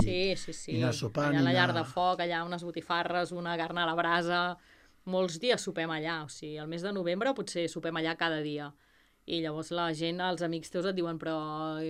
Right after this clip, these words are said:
Speaker 1: no pots venir?" "No, estic al pessebre." Eh, és com, com que,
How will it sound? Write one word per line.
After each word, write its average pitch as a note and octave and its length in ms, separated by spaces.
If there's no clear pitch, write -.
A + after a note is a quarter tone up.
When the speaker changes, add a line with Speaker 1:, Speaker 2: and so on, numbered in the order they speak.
Speaker 1:
no F3 100
pots F3 180
venir?" G3 220
"No, F#3 100
estic F3+ 200
al F#3 80
pessebre." D#3+ 500
Eh, E3 560
és F#3 160
com, G#3+ 320
com F#3 600
que, F3 340